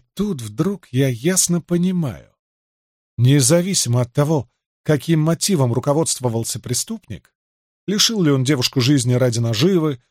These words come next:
сексуального удовлетворения или ещё по каким-либо мотивам, злоумышленник тщательно подготовился заранее,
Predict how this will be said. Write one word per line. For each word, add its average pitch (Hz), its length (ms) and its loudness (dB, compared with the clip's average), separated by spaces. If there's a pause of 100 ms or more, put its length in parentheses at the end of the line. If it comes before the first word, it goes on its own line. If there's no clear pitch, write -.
(120)
сексуального 135 600 2
удовлетворения 127 920 0
или 117 120 0
ещё 147 320 0
по 180 140 -8
каким-либо 165 560 -2
мотивам, 160 680 -2 (760)
злоумышленник 117 1080 0 (560)
тщательно 139 560 0
подготовился 135 640 -2
заранее, 135 600 -4